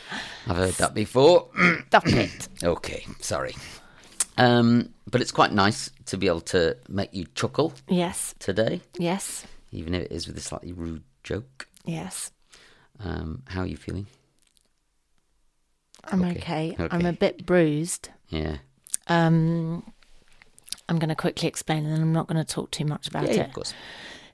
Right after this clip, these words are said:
Speaker 2: 'cause it's all a bit close.
Speaker 1: Yeah.
Speaker 2: Um, but, um, I don't even know how to say it,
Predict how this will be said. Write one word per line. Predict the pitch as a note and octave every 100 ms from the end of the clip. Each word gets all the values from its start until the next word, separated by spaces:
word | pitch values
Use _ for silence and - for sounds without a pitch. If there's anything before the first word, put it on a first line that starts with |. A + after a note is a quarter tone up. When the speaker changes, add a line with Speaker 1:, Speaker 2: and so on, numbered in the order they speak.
| _ -
Speaker 2:
'cause | E3
it's | D#3+ -
all | D3+
a |
bit | D3 -
close. | D3+ D3 - - -
Speaker 1:
Yeah. | - - _ -
Speaker 2:
Um, | E3+ D#3+ D#3 D#3+ D#3 - _
but, | - D#3 - - _ _ _ _ -
um, | D#3+ D#3 D#3 D#3 D#3 D#3 D#3 D3+ - _ _ -
I |
don't | D3 F#3
even | E3+ D#3+
know | D#3
how | D3 D3
to | -
say | D3 C#3+
it, | -